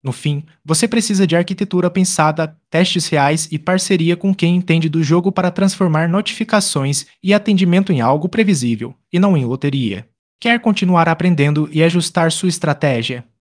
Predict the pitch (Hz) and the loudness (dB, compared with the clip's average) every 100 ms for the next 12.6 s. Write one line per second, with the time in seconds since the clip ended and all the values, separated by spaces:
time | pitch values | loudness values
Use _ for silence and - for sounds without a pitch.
0 | _ 147 180 196 196 220 240 233 214 180 | _ 0 2 4 2 0 -2 0 0 0
1 | 180 - 180 165 190 190 190 185 185 190 | -2 -4 -4 0 2 2 2 2 0 0
2 | 180 180 170 147 123 151 - 135 135 - | 0 0 -2 -2 -2 -2 -2 -2 -2 -6
3 | _ _ - 202 208 - 175 143 156 - | _ _ -2 0 0 0 0 0 -2 -6
4 | - 190 190 - 175 185 190 170 196 196 | -4 -2 -2 0 0 2 2 2 0 0
5 | 185 185 196 170 175 - 180 185 196 196 | 0 0 0 -2 -2 0 0 0 -2 -2
6 | 208 202 - 180 165 - 165 170 175 196 | 0 -2 -2 0 0 0 0 2 2 0
7 | 190 190 202 180 180 151 110 127 - _ | 0 0 0 0 0 -2 -4 -10 -16 _
8 | _ - 160 135 143 160 - 175 170 160 | _ 0 2 2 0 0 0 -2 2 2
9 | 165 156 143 160 156 160 123 113 113 _ | 2 0 2 0 0 0 0 -2 -8 _
10 | _ _ 156 160 160 175 165 202 190 - | _ _ -8 -4 -2 -2 -2 -2 -2 0
11 | 180 143 151 156 160 - 175 170 160 170 | 0 0 -2 -2 -4 -2 -2 0 -2 -2
12 | 175 151 127 120 - 143 | -2 -4 -4 -6 -12 -16